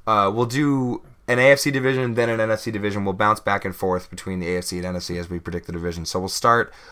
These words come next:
with the Panthers division. We'll start with the defending N F C champions. The Panthers are in the N F C South. That's the Panthers, the Bucks, the Saints, and the Falcons. And do you see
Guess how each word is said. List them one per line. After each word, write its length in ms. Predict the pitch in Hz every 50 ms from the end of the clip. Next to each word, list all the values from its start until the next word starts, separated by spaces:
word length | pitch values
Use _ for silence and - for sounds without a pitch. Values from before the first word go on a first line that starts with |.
| - -
with 380 | - 104 107 107 104 - - - - - - - -
the 80 | - 110
Panthers 380 | - 127 117 113 - 120 117
division. 400 | 104 117 117 139 147 120 95 87
We'll 80 | 90 90
start 300 | - - 117 110 107 92
with 200 | 104 101 - -
the 320 | - 98 92 92 92 90 90
defending 400 | 92 95 - - 104 104 107 101 -
N 120 | 104 104
F 80 | 101 98
C 160 | - - 98
champions. 580 | 92 - 101 98 98 92 92 80 67 62 - - - - - - -
The 60 | - 98
Panthers 440 | - 123 113 120 120 127 117 113 113
are 140 | 107 104 98
in 180 | 98 98 98 - - - -
the 120 | - - -
N 120 | - 113 117
F 160 | 117 123 -
C 200 | - - 123 117
South. 580 | 117 - - 113 101 92 101 117 - - - - - - - - - -
That's 240 | - 107 101 98 -
the 100 | - 92
Panthers, 600 | - - 139 139 131 - - 131 127 127 123 -
the 120 | - - 95
Bucks, 520 | 90 - 120 113 113 113 - - - -
the 120 | - -
Saints, 600 | - - - - 110 110 107 104 - - - - - _ _ -
and 260 | 101 98 95 92 92
the 60 | 85
Falcons. 720 | - - 107 110 123 131 - 135 147 151 151 - - - _ _ _ _ - - - - - _ -
And 520 | 110 113 113 110 110 107 104 101 95 - - - _ _ _ _ -
do 100 | - 123
you 140 | 127 139 139
see 260 | 135 - 139 127 -